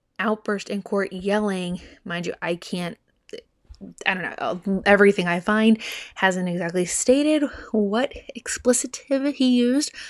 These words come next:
but it begins with an M, and let's face it, we all kind of know. It's M, explosive,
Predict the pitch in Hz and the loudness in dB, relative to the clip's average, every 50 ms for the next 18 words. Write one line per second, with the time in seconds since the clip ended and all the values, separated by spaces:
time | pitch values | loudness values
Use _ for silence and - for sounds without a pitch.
0 | - - - _ _ - 208 208 208 214 202 220 214 208 226 - 233 220 214 - | -18 -20 -20 _ _ -2 0 0 2 4 4 4 4 4 2 0 0 -2 0 0
1 | 208 202 208 202 202 202 185 180 175 175 180 - - 165 160 - - 156 147 151 | 0 2 2 2 2 0 -2 -4 -4 -6 -6 -6 -6 -6 -6 -6 -6 -6 -6 -6
2 | 139 147 - - - 151 151 - - - - 185 180 - _ - - - - - | -6 -8 -10 -10 -10 -10 -10 -10 -12 -14 -16 -18 -20 -20 _ -18 -16 -16 -14 -14
3 | - - - - - _ _ - - 185 - - - - _ _ _ _ _ _ | -16 -18 -18 -20 -20 _ _ -8 -8 -8 -6 -8 -12 -14 _ _ _ _ _ _
4 | _ _ _ _ _ - _ - 196 202 202 202 214 240 220 - - - - - | _ _ _ _ _ -14 _ 2 4 6 8 8 8 6 4 2 -8 -18 -20 -20
5 | - - - _ - _ _ _ _ _ - - - - - - - - - 190 | -20 -20 -20 _ -20 _ _ _ _ _ -20 -18 -12 -10 -8 -6 -4 0 2 2
6 | 170 - - 160 160 180 185 | 2 2 2 4 4 2 2